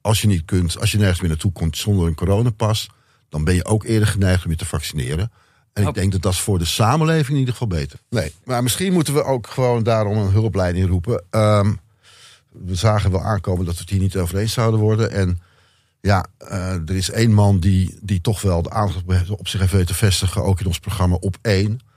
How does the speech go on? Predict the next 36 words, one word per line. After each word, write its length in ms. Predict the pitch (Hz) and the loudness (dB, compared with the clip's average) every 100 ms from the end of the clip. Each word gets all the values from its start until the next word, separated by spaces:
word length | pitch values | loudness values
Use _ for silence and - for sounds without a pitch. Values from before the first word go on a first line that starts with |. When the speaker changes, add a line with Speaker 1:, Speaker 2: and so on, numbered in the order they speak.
| _ _ _ - | _ _ _ -8
Speaker 1:
Omdat 300 | 104 101 92 | -2 0 0
hij 100 | 104 | -2
op, 280 | 87 - | -2 -2
eh, 160 | 95 87 | 0 2
zeventien 560 | 82 82 104 110 95 92 | 2 2 4 4 0 -4
december, 500 | 82 78 104 120 107 | -4 0 0 0 0
daags 360 | 98 98 101 - | 0 2 2 -2
voordat 460 | 104 90 85 - | -2 0 -2 -4
de, 360 | - 82 80 76 76 _ _ _ _ _ | -10 -4 -2 -2 -6 _ _ _ _ _
de 200 | - 80 | -6 0
lockdown 640 | 87 98 - 101 90 82 | 2 2 2 2 4 2
werd, 240 | 73 78 - _ | 0 -4 -6 _
werd, 260 | - 85 80 | -10 -10 -6
weer 200 | 82 80 | -2 -2
werd 260 | 85 - | -2 -4
afgekondigd 720 | - 101 - - 131 139 147 - | -4 -4 -4 -4 0 0 0 0
door, 300 | 110 98 92 - _ _ - | 2 2 0 -6 _ _ -8
door 380 | 87 85 76 62 | -2 0 0 -2
Hugo 260 | - 98 92 | 0 2 2
de 100 | 85 | 4
Jonge 260 | 90 82 58 | 4 4 2
en 280 | 80 82 | 2 2
Rutte 240 | 82 104 131 | 2 2 2
toen 160 | 123 | 2
nog, 240 | 120 147 - | 2 2 0
weet 200 | 101 98 | -2 0
je 60 | |
wel, 80 | 120 | -2
achttien 280 | - 90 92 | -2 -2 -2
december, 440 | 80 - 98 98 | -4 -2 0 0
de 80 | 92 | 0
zaterdag 420 | 78 92 95 82 | 2 2 2 0
achttien 180 | 92 82 | -4 -2
december, 420 | 76 - 98 95 | -6 -2 -2 0
's 80 | 87 | -4
middags, 480 | 87 90 85 87 - | -4 0 0 -2 -10